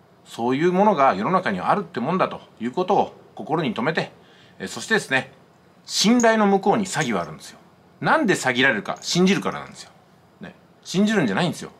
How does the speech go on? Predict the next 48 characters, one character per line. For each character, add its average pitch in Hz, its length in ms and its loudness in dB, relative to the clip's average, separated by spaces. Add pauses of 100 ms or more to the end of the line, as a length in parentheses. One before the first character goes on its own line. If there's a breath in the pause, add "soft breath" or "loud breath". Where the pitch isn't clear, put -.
(100)
自 123 180 -4
分 240 140 0
で 214 80 0
判 320 320 2
断 104 180 0
す - 120 -14
る 98 60 -8
ん 90 40 -10
で 92 60 -16
す - 20 -20
よ 85 80 -14
ね。 120 180 -8 (520 soft breath)
こ 208 120 0
の 196 60 4
判 330 260 4
断 175 200 4
す 147 80 -4
る 156 60 -4
と 123 100 2
信 156 220 0
じ 151 80 2
る 123 60 0
っ - 20 -12
て - 40 -16
い - 20 -20
う 98 40 -6
の 92 40 -4
は 95 60 -6
だ 123 100 2
い 202 40 2
ぶ 220 80 -4
違 226 160 0
い - 20 4
ま 220 80 2
す - 80 -8
か - 100 -18
ら - 60 -16
ね。 202 220 -8 (840 loud breath)
ま 202 80 4
あ、 180 40 6
私 185 240 2
が 262 260 4 (240)
信 202 220 -2
頼 214 120 4
す 208 100 -4
る 190 60 -2
の 143 80 4
は、 95 180 4